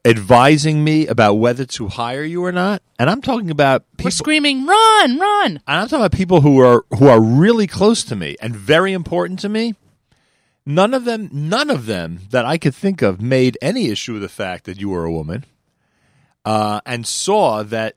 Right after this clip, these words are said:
Speaker 1: you could bring to this whole effort something, you know, different, full of energy,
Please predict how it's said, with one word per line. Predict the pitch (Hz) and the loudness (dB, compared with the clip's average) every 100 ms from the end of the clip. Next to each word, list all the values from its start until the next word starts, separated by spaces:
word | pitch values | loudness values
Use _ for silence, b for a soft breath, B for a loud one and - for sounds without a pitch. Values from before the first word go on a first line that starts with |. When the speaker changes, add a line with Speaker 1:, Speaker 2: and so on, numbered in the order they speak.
| _ | _
Speaker 1:
you | - 113 117 | -10 -4 -4
could | - 120 98 | -2 -4 0
bring | 120 160 165 127 117 | 2 2 0 -2 -6
to | - 123 117 | -4 -2 0
this | 113 - | -2 -4
whole | - 139 131 - | -2 0 0 -2
effort | 151 - 113 98 - | -8 -4 -6 -6 -8
something, | - 131 127 - 123 117 117 107 _ _ _ _ _ _ _ - | -4 -4 -6 -6 -6 -4 -6 -10 _ _ _ _ _ _ _ -6
you | |
know, | 107 | -4
different, | 98 101 143 - 131 120 117 - - _ _ | -4 -2 -2 -2 -4 -4 -8 -16 -20 _ _
full | _ 143 135 | _ -4 -2
of | 120 | 0
energy, | 120 117 107 98 110 107 104 | -2 -4 -4 -2 0 0 -4